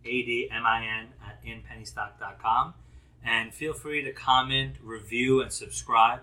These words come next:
That way you'll get notified immediately when we drop the new podcast. And I'm focusing on dropping a new podcast every day. So on your commute to work,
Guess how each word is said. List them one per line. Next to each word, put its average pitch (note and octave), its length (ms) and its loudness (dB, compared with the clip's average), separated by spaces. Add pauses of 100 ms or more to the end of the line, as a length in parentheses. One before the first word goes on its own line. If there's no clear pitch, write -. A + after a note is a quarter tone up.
That A2+ 200 2
way A#2 100 -8
you'll A2+ 120 -10
get A#2+ 180 -14
notified A2 460 -4 (380)
immediately C3+ 680 2
when A#2 140 -2
we A#2 100 -14
drop A2+ 260 -6
the A#2+ 40 -16
new A2 160 -12
podcast. B2+ 720 -2
And A2 240 -6 (340)
I'm - 120 -10
focusing C3 400 -2
on A#2+ 100 -6
dropping A#2 380 0
a A2+ 40 -16
new B2 180 -10
podcast A#2 580 -2 (100)
every A#2+ 340 -4
day. G#2+ 260 0
So G2+ 400 -6 (440)
on A#2 100 -8
your A#2 120 -10
commute G#2+ 320 -14
to A2 100 -12
work, C#3 640 6